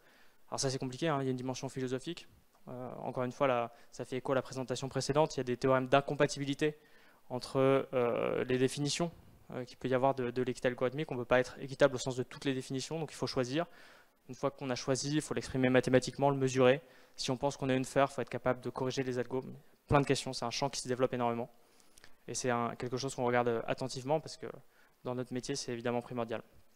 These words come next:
Puis après, il y a des sujets de, d'être capable de contrôler la performance, euh, régulièrement dans le temps, vérifier que nos modèles fonctionnent bien, donc, là aussi, et, et puis d'in-, d'industrialiser. Bon, je vais, je vais passer vite, parce que c'est, c'est pas le, le cœur du sujet. Voilà, donc il me semblait important de rappeler, euh,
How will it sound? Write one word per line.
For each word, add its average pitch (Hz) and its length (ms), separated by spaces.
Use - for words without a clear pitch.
Puis - 80
après, 123 220
il 135 40
y 131 40
a - 20
des 120 160
sujets 135 380
de, 127 200
d'être 131 120
capable 135 320
de 127 80
contrôler 139 400
la 131 100
performance, 131 680
euh, 123 100
régulièrement 127 460
dans 123 100
le 123 60
temps, 135 240
vérifier 127 300
que 123 40
nos 127 60
modèles 123 200
fonctionnent 123 380
bien, 127 280
donc, 120 120
là 113 100
aussi, 113 160
et, 131 260
et 123 40
puis - 180
d'in-, 127 160
d'industrialiser. 123 840
Bon, 117 180
je 117 120
vais, 117 80
je - 80
vais 143 40
passer - 240
vite, 123 200
parce - 140
que 120 180
c'est, - 200
c'est - 160
pas 123 100
le, 117 180
le 120 120
cœur 123 140
du 120 100
sujet. 120 260
Voilà, 127 120
donc 127 140
il 127 80
me 143 40
semblait 139 240
important 156 320
de 151 60
rappeler, 156 260
euh, 131 320